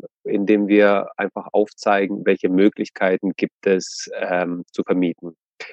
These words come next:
Wir haben ja vorher schon drüber gesprochen, dass man, wie man an seine erste Immobilie kommt, was man dafür macht, wie man die Mentoren bekommt und so weiter und so fort. Jetzt haben wir schon die erste Immobilie gekauft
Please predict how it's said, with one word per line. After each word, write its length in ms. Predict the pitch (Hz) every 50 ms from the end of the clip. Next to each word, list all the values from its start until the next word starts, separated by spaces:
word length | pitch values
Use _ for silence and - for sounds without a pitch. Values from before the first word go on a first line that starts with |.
| - _
Wir 140 | - 101 -
haben 120 | 117 123
ja 320 | 120 117 110 104 98 - - - _
vorher 240 | - 110 110 117 123 -
schon 140 | - 101
drüber 220 | 90 104 98 90 95
gesprochen, 440 | 92 90 - _ 107 - - 117 98
dass 200 | 95 92 - -
man, 240 | 98 95 92 92 - - _ _ _ _ _ _ _ _ _ _ _ _ _ _ _
wie 160 | - 110 135
man 160 | 156 170 151 139
an 100 | 131 120
seine 220 | 113 123 113 117
erste 260 | 117 - 107 104 - 113
Immobilie 460 | 104 104 101 90 101 98 92 98 95
kommt, 360 | - - 95 90 90 87 -
was 200 | - 98 - -
man 100 | 110 95
dafür 240 | 92 90 - - 92
macht, 320 | 92 92 101 104 - - - _
wie 120 | 98 98
man 160 | - 92 90
die 100 | 82 98
Mentoren 420 | 92 90 85 - - 98 98 98 92
bekommt 340 | 95 92 - 95 92 90 -
und 120 | 101 92
so 100 | 98 90
weiter 240 | 92 90 92 - 95
und 60 | 92
so 100 | 85 92
fort. 320 | - - - 104 107 -
Jetzt 180 | 113 110 - -
haben 220 | - 123 147 170
wir 140 | 151 143 139
schon 240 | - - 127 123 117
die 80 | 120 113
erste 260 | 113 113 110 - 117
Immobilie 380 | 110 110 107 101 110 107 107
gekauft 420 | 98 110 - - 120 131 143 -